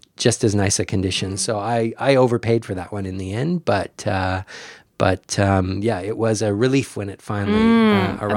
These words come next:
Speaker 2: absolutely.
Speaker 1: for sure.
Speaker 2: Absolutely. Um, are there any other fountain pen brands that spark something in you? And Diana asks, "Have you ever been tempted to start collecting other brands?"
Speaker 1: <laughs> Yeah, well, the Pilot is probably my next,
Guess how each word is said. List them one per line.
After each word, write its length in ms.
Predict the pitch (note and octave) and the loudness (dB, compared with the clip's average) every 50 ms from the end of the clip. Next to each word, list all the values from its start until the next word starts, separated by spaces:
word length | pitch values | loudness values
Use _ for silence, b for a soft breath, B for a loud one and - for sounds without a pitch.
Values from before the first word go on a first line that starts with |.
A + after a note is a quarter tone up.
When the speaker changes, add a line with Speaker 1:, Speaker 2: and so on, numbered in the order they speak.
| G3+ G3 | 0 0
Speaker 2:
absolutely. 380 | G3+ G#3 G#3+ A#3+ B3 G#3+ G3+ | 2 2 4 4 4 2 2
Speaker 1:
for 60 | F3+ | 2
sure. 260 | B2 G#2+ G#2 F#2 F2+ _ _ _ _ _ _ | 2 0 0 -2 -6 _ _ _ _ _ _
Speaker 2:
Absolutely. 760 | - A3+ A3 - - G3 F#3+ G3 G3 - F#3+ F3+ F3+ F#3+ - - - | -6 -6 -6 -6 -8 -6 -6 -4 -4 -6 -6 -8 -8 -10 -14 -8 -2
Um, 520 | - A3+ B3 B3+ B3+ C4 C4 C4 C4+ C4+ B B B B B B B B | 2 2 4 4 4 4 4 2 0 -2 B B B B B B B B
are 80 | - C4+ | 0 2
there 140 | D4 D#4+ D4 | 4 4 4
any 260 | B3+ D#4+ F4+ F#4 F4+ | 4 4 6 6 4
other 160 | F4 E4+ D#4+ | 4 4 2
fountain 360 | - - A#3+ A3+ - G#3+ A3+ A3+ | 2 4 2 4 4 2 2 2
pen 200 | - A#3+ A3+ A3 | 4 4 4 6
brands 360 | G#3 G#3 G3+ G3+ G3+ G#3 - | 6 4 4 4 4 2 0
that 140 | - - - | -4 -2 0
spark 600 | - - - - G3 F#3 F3+ F3 - - - - - - _ _ _ _ | 0 0 2 2 4 4 4 4 2 -2 -16 -20 -20 -20 _ _ _ _
something 500 | - - - A#3 G#3+ - - G3+ G3 F#3 | -8 0 0 0 0 2 0 0 2 2
in 160 | F#3+ F#3 F#3 | 2 2 2
you? 340 | F#3 F#3+ G3+ B3+ F4+ G#4+ - - | 2 2 2 2 2 0 0 0
And 300 | - G3 G3 G3 G3 G3 | 2 2 4 4 4 4
Diana 360 | - G#3+ G3+ G#3 G#3 A3 A3+ | 4 4 4 6 6 4 4
asks, 760 | A3 - G3 F#3+ F#3+ F#3+ G3 - - - - - - - - | 4 4 4 4 4 2 0 -2 -8 -6 -4 -2 -2 -2 -2
"Have 200 | - - A3 G#3+ | 2 0 2 2
you 100 | A3 A3 | 2 2
ever 240 | - - A3 G#3+ A3 | 4 2 4 4 2
been 280 | G#3 G#3+ G#3 G#3 G#3 G3+ | 2 4 4 4 4 2
tempted 420 | G3+ - G#3 G3 F#3+ G3 F#3 F#3 | 0 0 -2 0 0 -2 -2 0
to 80 | - G3 | -2 -2
start 340 | - - G3+ F#3 E3+ - - | 0 2 2 2 2 0 -4
collecting 460 | - - G3 F3 - - F3 E3+ - | -4 -2 -2 -2 -2 -4 -8 -4 -4
other 160 | E3 E3 E3+ | -4 -4 -4
brands?" 460 | - - E3 - - - - - F#3+ G3 | -4 -6 -6 -6 -6 -8 -4 0 2 2
Speaker 1:
<laughs> 1400 | - - A#3 - - - D4 D#4+ - - - A3 - - - - - - - - - - - - - - - | 4 4 2 2 4 4 2 2 2 2 0 0 0 2 0 0 0 0 -2 -6 -6 -6 -8 -10 -12 -4 0
Yeah, 300 | B2+ D3 E3+ C3 G2+ A#2 | 2 4 4 4 2 2
well, 420 | C#3+ D#3 D#3+ D#3+ D#3+ D#3+ E3+ F3+ F3+ | 2 2 2 4 4 4 2 2 0
the 260 | D#3+ E3 D#3 D3 E3 | -6 -4 2 2 2
Pilot 440 | - - E3+ E3+ F3 F3+ F3+ - - | 2 4 2 4 4 4 2 2 0
is 160 | C#3 B2+ B2 | 0 -2 -2
probably 580 | - - C3+ C3 B2 B2+ A#2+ A2+ A#2 A#2 A#2 | 0 0 0 0 0 -2 -6 -2 -2 -2 0
my 340 | A2 A2 A2 G#2+ G#2+ G#2+ G#2+ | 0 0 -2 0 2 2 2
next, 560 | G#2+ G#2 G#2 G#2 - - - - - - - | 2 2 0 0 -2 -6 -12 -12 -12 -14 -18